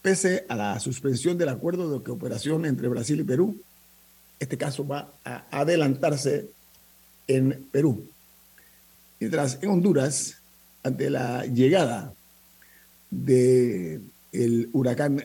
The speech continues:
Lisa, la Cancillería hondureña está pendiente de los compatriotas que están en Belice tras el toque de queda. Ya se supo en la madrugada que hubo una serie de problemas con los moradores allá en ese punto,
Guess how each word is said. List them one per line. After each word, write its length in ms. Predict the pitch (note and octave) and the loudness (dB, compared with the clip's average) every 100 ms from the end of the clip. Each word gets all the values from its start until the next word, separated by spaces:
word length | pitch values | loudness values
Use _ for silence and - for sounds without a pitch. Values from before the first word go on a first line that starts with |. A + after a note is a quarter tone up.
| - | -2
Lisa, 640 | B2+ E3+ - F#3 F3+ - _ _ _ _ _ | 0 0 0 -2 -4 -10 _ _ _ _ _
la 80 | A#2 | -6
Cancillería 560 | A#2+ A2 B2 D#3 E3 | -4 -2 2 4 4
hondureña 420 | C3 A2+ C3 D3+ D3 | 0 0 2 2 0
está 260 | - D3 | -4 -6
pendiente 760 | - B2 C#3 F3+ F3 E3+ F3 F#3 _ _ _ _ A#2+ | 0 0 0 0 -2 -4 -6 -8 _ _ _ _ -4
de 80 | |
los 180 | C3 B2 | -2 -4
compatriotas 600 | - C3 B2+ A#2+ E3 E3 | -6 -6 -6 -4 -4 -4
que 80 | C3+ | -6
están 180 | - D#3+ | -4 -4
en 160 | D#3+ A#2 | -2 2
Belice 560 | B2+ G3 - A2 C3 C3 _ - - _ | 2 2 2 0 -2 -6 _ -20 -20 _
tras 220 | - A2 | -8 -4
el 120 | G#2+ G#2 | -6 -2
toque 280 | D3 C#3 | -4 -2
de 140 | A#2 G#2 | -2 0
queda. 320 | D3 G#2 F2 - _ | -2 -2 -8 -18 _
Ya 260 | - B2 C3 | -2 0 0
se 400 | B2+ A#2 A2 F#2 | 0 0 -2 -4
supo 400 | - D3 D3 C#3 | -4 -4 -2 -2
en 60 | A#2+ | -2
la 60 | |
madrugada 480 | G#2+ G#2+ C#3 E3 D3+ | -2 0 2 2 -2
que 60 | C#3+ | -4
hubo 180 | C#3+ | -6
una 260 | C#3+ C#3+ B2 | -6 -6 -6
serie 260 | B2+ C3+ B2+ | -4 -2 -2
de 220 | G#2 F2+ | -4 -6
problemas 420 | D#2+ G#2+ C3+ C3+ | -6 -2 -2 -4
con 260 | C3+ F#2 F2+ | -6 -10 -8
los 360 | E2+ E2 - _ _ | -10 -10 -18 _ _
moradores 600 | - F#2+ G2 A2+ A2+ - | -12 -8 -4 -2 -4 -8
allá 340 | - - G#2 A#2 _ _ _ - - - - - _ - | -10 -8 -6 -10 _ _ _ -20 -20 -20 -20 -20 _ -6
en 120 | G#2 | -4
ese 240 | B2+ - | -2 -4
punto, 560 | - C3+ B2+ - B2 | -2 0 0 -2 -4